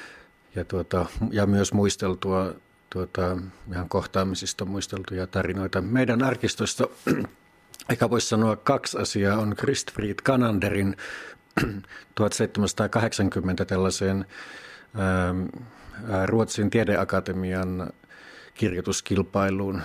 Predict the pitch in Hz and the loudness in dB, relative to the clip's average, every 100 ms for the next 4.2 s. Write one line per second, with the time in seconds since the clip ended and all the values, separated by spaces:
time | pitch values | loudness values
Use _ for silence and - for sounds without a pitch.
0 | - 101 92 95 - 90 95 92 - - | -6 -2 0 0 -2 -2 0 -2 -6 -12
1 | - _ - 92 87 92 90 87 117 - | -18 _ -12 -10 -8 -4 -2 2 0 0
2 | - 110 101 98 - 104 104 101 107 101 | -4 -2 -2 -2 -4 -4 -2 -2 -2 -2
3 | 104 98 104 95 95 90 87 120 - 107 | 0 2 2 2 0 -2 -2 -2 2 2
4 | 98 101 | 2 2